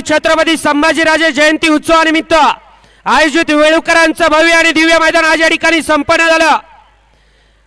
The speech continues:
दुसऱ्याचे जवळजवळ बारा फेरे झाले, आदतचे चोवीस फेरे झाले, सहा सेमीचे फेरे झाले आणि एक फायनलचा फेरा आता पळून आला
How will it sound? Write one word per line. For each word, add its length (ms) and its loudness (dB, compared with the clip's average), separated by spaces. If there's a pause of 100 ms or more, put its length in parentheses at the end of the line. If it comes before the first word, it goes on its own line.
(560)
दुसऱ्याचे 640 0
जवळजवळ 520 2
बारा 320 2
फेरे 280 0
झाले, 280 0 (840)
आदतचे 760 0 (320)
चोवीस 400 2
फेरे 240 0
झाले, 320 0 (520)
सहा 400 0
सेमीचे 480 -2
फेरे 300 0
झाले 380 0 (300)
आणि 300 -2
एक 220 0
फायनलचा 440 0
फेरा 240 0
आता 240 -2
पळून 280 0
आला 320 0